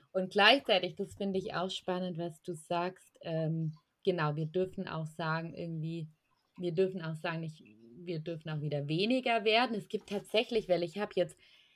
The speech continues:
seit, genau, ich hab am Samstag beschlossen, ach, ich will mal wieder weniger Zucker essen. Irgendwie ist es grad zu viel, das tut mir nicht gut.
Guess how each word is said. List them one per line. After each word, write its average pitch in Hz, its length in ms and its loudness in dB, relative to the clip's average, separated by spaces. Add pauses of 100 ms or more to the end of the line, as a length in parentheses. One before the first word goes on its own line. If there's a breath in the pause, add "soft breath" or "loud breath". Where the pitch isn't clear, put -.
(360)
seit, 170 500 0
genau, 165 280 2
ich 165 140 -2
hab 190 100 2
am 180 160 -2
Samstag 190 480 0
beschlossen, 185 560 -2
ach, 175 140 -8
ich 175 180 -8
will 190 140 4
mal 170 160 -2
wieder 160 240 -2
weniger 160 400 -4
Zucker - 520 -4
essen. 156 280 -6
Irgendwie 165 340 -6
ist 160 80 -4
es 160 200 -8
grad 156 220 -8
zu 160 140 -10 (140)
viel, 254 180 -2
das - 200 -8
tut 185 220 -6
mir 156 120 -2
nicht 156 340 -6
gut. 311 400 6